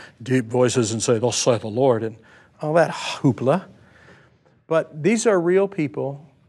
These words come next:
God inspired to speak to a culture, and these, the ones we're talking about now, actually wrote down a lot of that. So Jeremiah is writing a lot of this down. It is between the times. Jeremiah,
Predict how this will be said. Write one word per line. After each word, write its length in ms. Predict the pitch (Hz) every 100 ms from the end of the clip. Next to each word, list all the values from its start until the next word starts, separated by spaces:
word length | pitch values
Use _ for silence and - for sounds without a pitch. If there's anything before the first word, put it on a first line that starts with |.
| - 117
God 280 | 139 160
inspired 800 | 160 143 - - 151 151 147 143
to 80 | 131
speak 400 | - - 151 143
to 100 | 139
a 60 | 127
culture, 520 | - 160 156 170 156
and 300 | 135 127 120
these, 460 | 151 202 131 131
the 100 | 123
ones 180 | 135 131
we're 120 | 139
talking 260 | 156 156 143
about 120 | 131
now, 340 | 131 165 135 120 - - - _
actually 420 | 151 220 - 160
wrote 280 | 143 147 139
down 240 | 139 139
a 80 | 143
lot 220 | 131 120
of 80 | 120
that. 180 | 120 127
So 160 | - 131
Jeremiah 640 | 113 143 160 160 151 147
is 420 | 135 160 160 139
writing 540 | 147 147 147 143 147 143
a 100 | 131
lot 260 | 127 143
of 100 | 139
this 180 | 139 127
down. 480 | 139 135 131 131 123 - - - -
It 160 | 139
is 340 | 143 147 156 127
between 640 | 131 131 - 160 160 156
the 80 | 143
times. 580 | 143 147 143 139 131 131 131
Jeremiah, 960 | 131 156 151 147 147 139 127 131 123